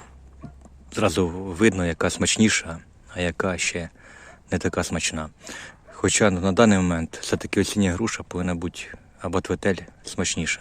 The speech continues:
Але бачимо, що, ну, попередні роки так і було. Але от саме цей рік на даний момент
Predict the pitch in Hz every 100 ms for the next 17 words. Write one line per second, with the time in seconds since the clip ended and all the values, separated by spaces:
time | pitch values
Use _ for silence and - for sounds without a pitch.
0 | 85 90 95 101 - 85 - 92 85 -
1 | - - - - - - 117 90 - -
2 | - - - 95 104 101 95 - 90 -
3 | - 92 87 80 78 - - - - 95
4 | 95 85 82 - - - - - 92 -
5 | - - 95 90 - 90 113 95 87 87
6 | 85 92 104 98